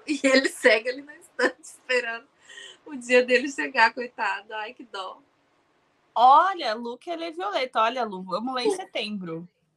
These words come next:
Speaker 1: Vamos pôr a Lu no
Speaker 2: Vamos ler em
Speaker 1: grupo.
Speaker 2: setembro. É, <laughs> nosso famoso grupo Não Lendo Adlend. Então, o meu, você sabe que eu tenho probleminha com o Saramago, né? Até esse ano, eu nunca tinha terminado nenhum livro do Saramago. Esse ano, aconteceu,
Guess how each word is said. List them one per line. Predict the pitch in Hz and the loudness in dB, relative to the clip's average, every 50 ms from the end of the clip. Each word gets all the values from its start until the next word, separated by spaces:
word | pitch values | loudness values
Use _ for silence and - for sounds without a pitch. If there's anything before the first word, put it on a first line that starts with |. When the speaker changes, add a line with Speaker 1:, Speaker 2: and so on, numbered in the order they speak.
| _ _ _ _ _ _ _ | _ _ _ _ _ _ _
Speaker 1:
Vamos | - 214 214 - | -18 -18 -16 -12
pôr | - 220 214 | -10 -10 -10
a | |
Lu | 208 208 208 | -10 -10 -12
no | 214 | -10
Speaker 2:
Vamos | 185 185 202 214 | -10 -8 -6 -6
ler | 220 220 | -6 -6
em | |
Speaker 1:
grupo. | 226 - | -6 -8
Speaker 2:
setembro. | - 233 - - - - _ _ _ _ _ _ _ _ _ _ _ _ _ _ _ _ _ _ _ _ _ - | -12 -16 -16 -18 -20 -20 _ _ _ _ _ _ _ _ _ _ _ _ _ _ _ _ _ _ _ _ _ -6
É, | - 214 220 233 226 220 214 220 220 208 214 214 208 196 202 208 _ _ _ _ _ _ | 0 2 4 4 6 6 4 4 2 0 0 -2 -4 -6 -8 -12 _ _ _ _ _ _
<laughs> | - - - 622 - - 262 214 | -6 -6 -4 -4 -4 -4 -4 -4
nosso | 226 226 226 233 - | -2 -4 -4 -2 0
famoso | 247 240 233 214 208 208 - - | -2 -2 0 -2 -6 -8 -8 -10
grupo | 202 214 220 - 226 | -10 -10 -8 -6 -4
Não | 220 214 220 | -2 -2 -2
Lendo | 226 220 220 | -2 -2 -2
Adlend. | 233 233 208 208 185 180 180 180 - _ - - - - - - - - | -4 -4 -4 -6 -8 -8 -8 -10 -12 _ -20 -20 -20 -20 -20 -16 -10 -2
Então, | - 294 302 349 330 262 - 247 | 0 2 4 6 6 6 4 2
o | 330 381 | 2 4
meu, | 349 294 254 254 262 285 294 277 240 208 196 190 180 180 175 - | 4 6 6 6 4 4 4 2 2 2 0 -2 -6 -6 -10 -12
você | 208 240 240 - 262 | -10 -10 -10 -10 -2
sabe | 247 254 220 208 226 | 2 4 4 4 2
que | - 269 | -2 -12
eu | 240 - | -10 -6
tenho | 240 240 247 | -6 -6 -6
probleminha | - - 247 240 226 247 240 240 240 233 240 | -6 -6 -6 -4 -2 -4 -4 -4 -4 -8 -8
com | 247 _ - | -8 _ -6
o | - | 0
Saramago, | - 269 262 277 311 330 302 214 185 185 190 190 | 4 4 4 4 4 2 2 0 -2 -4 -6 -12
né? | 190 196 190 196 196 - - | -12 -8 -8 -8 -8 -8 -10
Até | 240 247 254 - 339 349 415 392 | -8 -8 -6 -4 -4 -4 -4 -4
esse | 330 - - - 240 | -8 -10 -8 -6 -4
ano, | 226 240 247 254 | -4 -2 -4 -4
eu | 247 247 | -6 -6
nunca | 269 294 392 381 | -4 -4 -4 -6
tinha | - 359 | -6 -6
terminado | 359 359 339 330 320 302 294 302 | -4 -2 0 2 4 4 4 2
nenhum | 294 294 302 320 | 0 -2 -4 -4
livro | 311 294 294 302 | -4 -6 -6 -6
do | 254 | -2
Saramago. | - 320 302 302 320 294 233 202 180 - - | 0 2 4 4 4 4 4 2 0 -2 2
Esse | 240 339 440 466 466 - - 523 | 2 4 4 2 0 0 2 4
ano, | 349 285 277 294 330 427 - - _ _ _ _ - 359 | 4 4 4 2 -2 -6 -8 -10 _ _ _ _ -8 -6
aconteceu, | 359 - - 480 480 508 508 508 494 - - 269 254 | -6 -4 -4 -6 -4 -4 -4 -6 -6 -8 -12 -12 -12